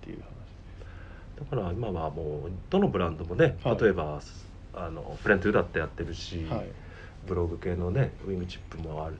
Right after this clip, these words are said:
Speaker 1: はい。
Speaker 2: やってるし、
Speaker 1: はいはい。
Speaker 2: どのブランドも同じようなデザインのものはやってるんですけど、
Speaker 1: はい。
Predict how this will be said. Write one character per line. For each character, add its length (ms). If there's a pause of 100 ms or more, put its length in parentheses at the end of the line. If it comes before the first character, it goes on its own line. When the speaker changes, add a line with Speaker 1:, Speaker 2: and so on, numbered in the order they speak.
(400)
Speaker 1:
は 160
い。 40
Speaker 2:
や 80
っ 40
て 140
る 120
し、 80
Speaker 1:
は 120
い 180
は 180
い。 40 (800)
Speaker 2:
ど 120
の 80
ブ 80
ラ 100
ン 40
ド 60
も 240
同 100
じ 80
よ 120
う 20
な 120
デ 120
ザ 100
イ 40
ン 20
の 80
も 80
の 180
は 120 (420)
や 80
っ 20
て 120
る 80
ん 40
で 80
す 100
け 80
ど、 100
Speaker 1:
は 140
い。 60